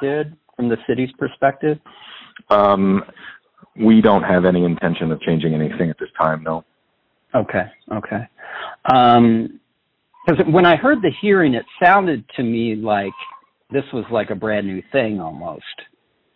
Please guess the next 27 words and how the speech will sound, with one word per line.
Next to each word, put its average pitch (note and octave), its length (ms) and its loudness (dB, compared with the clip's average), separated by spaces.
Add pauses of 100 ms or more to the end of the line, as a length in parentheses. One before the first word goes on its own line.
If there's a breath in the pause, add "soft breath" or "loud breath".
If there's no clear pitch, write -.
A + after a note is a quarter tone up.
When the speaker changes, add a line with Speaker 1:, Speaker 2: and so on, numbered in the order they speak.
(140)
Speaker 1:
Um, F#2+ 320 2
Speaker 2:
This F2 180 0
is, F2+ 240 -8
this G#2 260 4
is F2+ 60 0
not G2+ 220 4
a F#2+ 40 2
brand F2+ 240 2
new F2 200 0
thing. D#2+ 200 -2
I D#2+ 60 -2
mean, F#2 140 -2
the, F#2+ 200 0
you A2 80 -6
know, F#2+ 100 0
the F2+ 120 -2
state B2 200 4
law G2+ 220 4
was F#2+ 200 -2
revised, F2 480 -8
I F2+ 80 -10
think, F2 260 -16 (500)
last E2+ 460 0
in F2 140 -10
twenty F2 400 -8
seventeen, F2+ 640 -2
but F#2 180 -2